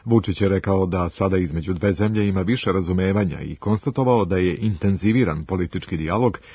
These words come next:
i da je vidljivije interesovanje američkih investitora za srpsko tržište.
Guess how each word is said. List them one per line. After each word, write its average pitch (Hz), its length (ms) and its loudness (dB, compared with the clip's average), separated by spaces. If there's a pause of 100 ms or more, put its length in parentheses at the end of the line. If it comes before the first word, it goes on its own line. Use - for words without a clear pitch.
(140)
i 113 120 2
da 98 100 4
je 90 100 2
vidljivije 95 600 2
interesovanje 92 600 -2
američkih 80 540 -6
investitora 92 760 -4
za 85 280 -4
srpsko - 420 -10
tržište. 82 560 -10